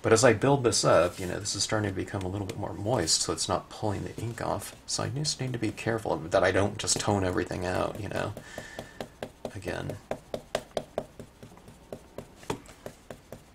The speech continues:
Okay, that is that color right there. That was the number ten blue,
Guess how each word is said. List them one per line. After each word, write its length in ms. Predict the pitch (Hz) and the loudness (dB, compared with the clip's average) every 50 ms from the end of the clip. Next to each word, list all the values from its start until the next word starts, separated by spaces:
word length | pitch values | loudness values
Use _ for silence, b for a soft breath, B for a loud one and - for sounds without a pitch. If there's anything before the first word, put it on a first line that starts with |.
| - - - - - - - - - - - - - - - - - B B B B B B B B B B - - | -14 -14 -18 -20 -20 -10 -10 -10 -10 -10 -18 -20 -20 -20 -16 -14 -14 B B B B B B B B B B -18 -20
Okay, 340 | - - - - 180 202 214 | -18 -16 -10 -8 -6 -6 -6
that 280 | 202 151 107 - - 107 113 110 113 | -6 -6 -8 -8 -10 -10 -8 -8 -4
is 180 | 107 101 - - | -4 -4 -4 -4
that 360 | - - 101 104 113 - - | -4 -6 -4 -6 -8 -8 -10
color 260 | - - - 117 110 - | -14 -12 -12 -10 -6 -6
right 480 | - 107 104 98 101 - - - - - - | -4 -4 -4 -6 -8 -10 -10 -10 -12 -10 -10
there. 500 | 101 98 - 104 120 160 208 226 233 233 - - - - - - - - - - - - - - - - - - - - - - - - - - - - - - - - - - - - - - - - - - | -10 -10 -10 -8 -6 -4 -4 -4 -6 -6 -10 -18 -16 -18 -18 -18 -18 -20 -20 -20 -20 -20 -20 -20 -20 -20 -20 -20 -20 -20 -20 -20 -20 -20 -20 -20 -20 -20 -18 -18 -20 -20 -20 -20 -20 -18 -18 -18 -18 -18 -16 -12
That 80 | - 101 | -10 -8
was 120 | 98 - - | -8 -8 -2
the 120 | - - | -2 -2
number 200 | 90 82 - - - - - - - - - | 0 0 -4 -4 2 2 2 2 4 -2 -2
ten 560 | - - - - 104 104 104 101 98 101 98 87 | -2 -2 -2 -2 -2 0 0 -2 -2 -4 -4 0
blue, 480 | - 90 - - - 98 110 117 131 | 2 2 2 2 0 0 -2 0 0